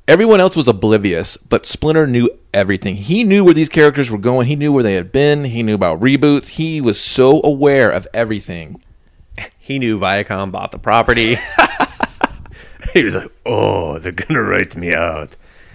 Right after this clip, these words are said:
Speaker 2: I wish I was making up how bad this voice was.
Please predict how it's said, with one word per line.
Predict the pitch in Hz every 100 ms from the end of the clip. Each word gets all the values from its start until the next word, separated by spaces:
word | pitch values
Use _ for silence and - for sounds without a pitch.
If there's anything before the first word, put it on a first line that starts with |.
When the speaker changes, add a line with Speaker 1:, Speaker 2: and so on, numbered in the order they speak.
| -
Speaker 2:
I | - 165
wish | 156 185 -
I | 175
was | 143
making | 139 127
up | 120 98
how | 107
bad | 85 87 90
this | 95 92
voice | 95 95 92
was. | 107 101 104 110